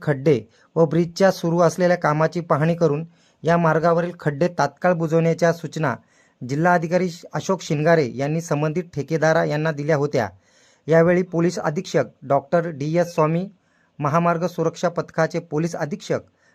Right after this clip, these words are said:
मोहन पवार, भिवंडी उपविभागीय अधिकारी अमित सानप, वाहतूक विभागाचे उपआयुक्त विनय कुमार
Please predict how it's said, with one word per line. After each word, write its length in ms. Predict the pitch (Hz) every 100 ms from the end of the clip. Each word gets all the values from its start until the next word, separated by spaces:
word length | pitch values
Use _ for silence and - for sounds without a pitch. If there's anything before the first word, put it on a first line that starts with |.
| -
मोहन 260 | 139 160 160
पवार, 380 | 160 165 131 113 _ _ _ _ 123
भिवंडी 360 | 143 180 180
उपविभागीय 840 | 190 160 185 180 165 170 170 170 180
अधिकारी 540 | 147 160 170 165 185 - _ -
अमित 200 | 156 165
सानप, 420 | - 165 180 175 - _ _ _ _ -
वाहतूक 360 | 139 151 190 190
विभागाचे 640 | 160 165 165 170 175 180 -
उपआयुक्त 540 | 175 156 185 175 175 180
विनय 420 | 180 160 165 180
कुमार 400 | 175 180 156 165